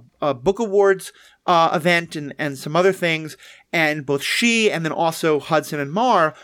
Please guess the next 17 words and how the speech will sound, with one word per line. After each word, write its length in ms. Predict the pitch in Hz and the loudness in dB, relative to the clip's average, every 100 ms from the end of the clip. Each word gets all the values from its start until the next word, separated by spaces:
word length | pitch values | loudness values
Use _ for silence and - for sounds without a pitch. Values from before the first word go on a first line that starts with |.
| - _ | -20 _
all 180 | 196 202 | 2 4
pretty 240 | 208 196 185 | 2 -2 -4
quickly 340 | - 277 214 | -2 -2 -2
decided, 680 | 165 - 170 170 160 156 139 - | -2 0 2 4 2 -2 -6 -6
"Nope, 380 | 190 208 202 - _ | 2 2 2 -4 _
we 120 | 175 | -6
apologize. 840 | 160 185 185 180 156 160 160 151 165 | -2 2 4 4 4 4 4 0 -4
We're 200 | 165 151 | -10 -2
not, 280 | 151 - | 0 0
we're 120 | 165 156 | -2 -4
gonna 120 | 156 | -2
go 120 | 143 | -2
back 420 | 123 147 151 - | 2 2 2 -2
to 200 | - 151 | -10 -10
supporting 420 | 131 131 135 123 123 | -8 -8 -6 -6 -6
the 60 | |
strike." 420 | - 110 87 - | -6 -4 -4 -6